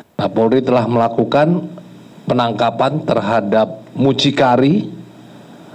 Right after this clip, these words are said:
kemudian telah mengamankan, dan dalam pemeriksaan yang bersangkutan mengakui sebagai mucikari dan mengeksploitasi, ya, korban. Ini salah satu contoh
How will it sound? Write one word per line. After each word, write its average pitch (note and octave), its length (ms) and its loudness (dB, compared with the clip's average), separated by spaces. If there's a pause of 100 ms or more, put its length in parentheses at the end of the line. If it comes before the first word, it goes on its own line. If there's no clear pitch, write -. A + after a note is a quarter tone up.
(160)
kemudian B2 480 2
telah B2 240 0
mengamankan, A#2+ 880 0 (1120)
dan D#3+ 560 2 (540)
dalam A#2+ 260 2
pemeriksaan B2 480 0
yang A#2 140 0
bersangkutan C3+ 560 0
mengakui C#3+ 920 2 (1400)
sebagai A#2+ 640 2
mucikari A#2 680 0
dan A2 420 -2
mengeksploitasi, A#2 1800 -2
ya, - 240 -6 (340)
korban. G#2 320 0
Ini A#2 240 -4
salah A#2+ 240 0
satu B2 240 0
contoh C#3+ 720 -2